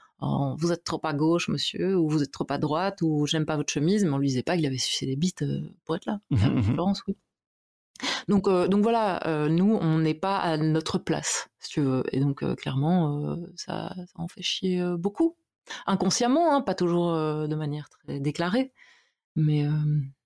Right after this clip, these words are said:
Speaker 1: mais c'est
Speaker 2: Mhm,
Speaker 1: sûr.
Speaker 2: mhm, mhm.
Speaker 1: Euh, c'est, c'est souvent des femmes, en tout cas les femmes journalistes,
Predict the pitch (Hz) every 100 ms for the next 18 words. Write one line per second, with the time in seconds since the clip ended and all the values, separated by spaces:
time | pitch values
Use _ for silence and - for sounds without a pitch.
0 | _ 120 123 330 117 - 110 120 - 131
1 | 160 208 - 233 226 269 311 220 - 262
2 | 247 196 - 254 165 185 190 233 208 185
3 | 190 185 214 -